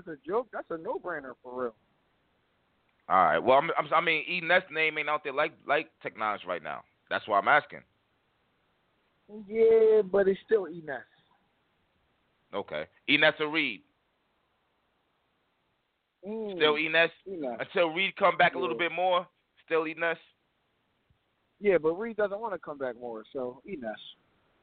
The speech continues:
Speaker 2: So you mean to tell me, like, like you spoke to Reed, what, Reed beat Rex and he still doesn't wanna battle like that?
Speaker 1: Well, I'm in the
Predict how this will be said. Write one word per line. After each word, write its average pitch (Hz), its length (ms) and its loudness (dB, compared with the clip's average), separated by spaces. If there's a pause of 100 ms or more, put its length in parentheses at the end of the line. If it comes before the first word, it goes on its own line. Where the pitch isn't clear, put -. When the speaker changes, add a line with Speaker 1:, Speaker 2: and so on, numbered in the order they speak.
(560)
Speaker 2:
So 220 80 -2
you 285 120 2
mean 285 120 0
to 226 120 0
tell 214 200 4
me, 196 200 -6
like, 147 160 0
like 151 120 -4
you 208 200 -10
spoke 190 300 -2
to 208 100 -8
Reed, 208 280 -2
what, 135 280 0
Reed 175 340 -4
beat 170 280 -8 (100)
Rex 147 360 2
and 120 100 -10
he 139 100 -10 (100)
still 147 140 -2
doesn't 135 140 -4
wanna 131 140 -8
battle 131 280 0
like 143 160 0
that? 175 220 -4 (2000)
Speaker 1:
Well, 190 140 6
I'm 349 120 2
in 220 60 -2
the 156 80 -8